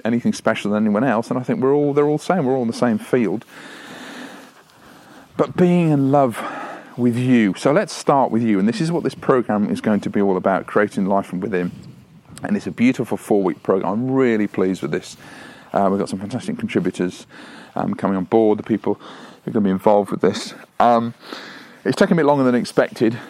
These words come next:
because there's just, there's just, I keep refining it, and I know there's such things as imperfect action, but I just, I want it to be absolutely right, uh, and to work, and to work for you guys. And it's basically, I'm gonna be taking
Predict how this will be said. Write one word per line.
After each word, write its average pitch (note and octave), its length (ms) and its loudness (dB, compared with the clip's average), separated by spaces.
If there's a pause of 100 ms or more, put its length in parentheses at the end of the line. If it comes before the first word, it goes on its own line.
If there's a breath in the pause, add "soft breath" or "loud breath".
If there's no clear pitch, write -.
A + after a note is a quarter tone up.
(120)
because - 220 -2
there's C3 160 -2
just, - 160 0
there's - 180 -6
just, - 200 -6
I B2 40 0
keep - 280 0
refining A#2 580 2
it, E2 140 -2
and - 360 -6
I A#2+ 120 2
know A2+ 60 2
there's G#2+ 120 0
such - 240 -8
things G#2 240 -2
as G2+ 80 -4
imperfect G#2 560 -2
action, - 320 -6
but G2+ 160 -4
I G#2+ 80 -2
just, - 260 -6
I C#3 100 -2
want C#3+ 280 -4
it - 100 -10
to - 80 -12
be G#2+ 120 -2
absolutely G#2 560 -2
right, - 440 -4 (600 loud breath)
uh, G2+ 360 0 (840 soft breath)
and C#3+ 120 0
to F3+ 60 6
work, A#3 300 0 (180)
and C3+ 140 -6
to C3+ 100 -2
work E3 200 0
for - 60 -4
you F2 80 -2
guys. - 260 -4
And C3 80 0
it's B2+ 80 -4
basically, A3 300 2
I'm D#3 80 2
gonna D#3 100 0
be C#3 60 0
taking A#2+ 380 0